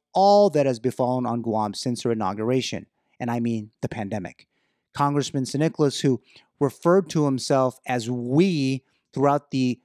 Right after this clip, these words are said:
Guam Chamber exchange recently, has been the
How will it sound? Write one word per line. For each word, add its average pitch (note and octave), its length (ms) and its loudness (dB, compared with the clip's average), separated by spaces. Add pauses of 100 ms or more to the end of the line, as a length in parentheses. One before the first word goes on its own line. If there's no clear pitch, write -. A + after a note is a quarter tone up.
(140)
Guam C3+ 320 0
Chamber D#3 440 0
exchange A#2+ 480 -2
recently, A#2+ 600 -2 (320)
has F3 260 -2
been F3 280 2
the D#3+ 200 0